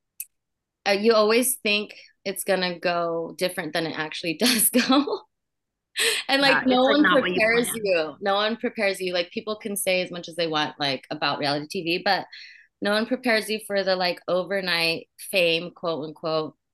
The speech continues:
Speaker 1: or, like, how to unwind once you, the camera stop rolling and settle in back into your regular life.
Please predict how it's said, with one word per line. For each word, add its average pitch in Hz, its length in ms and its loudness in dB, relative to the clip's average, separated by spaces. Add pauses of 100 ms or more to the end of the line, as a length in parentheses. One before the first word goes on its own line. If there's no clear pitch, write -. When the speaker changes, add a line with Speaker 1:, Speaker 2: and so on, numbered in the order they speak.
(480)
Speaker 1:
or, 180 180 2
like, 165 280 -2 (880)
how 196 340 2
to 190 400 -2
unwind 180 760 0 (400)
once 190 300 -4
you, 196 80 -8
the 185 300 -2
camera 180 280 -2
stop 165 360 -4
rolling 190 640 -2 (260)
and 180 180 -2
settle 185 360 0
in 170 200 -2
back 170 300 -4
into 170 200 -8
your 170 100 -4
regular 160 360 -4
life. 165 440 -2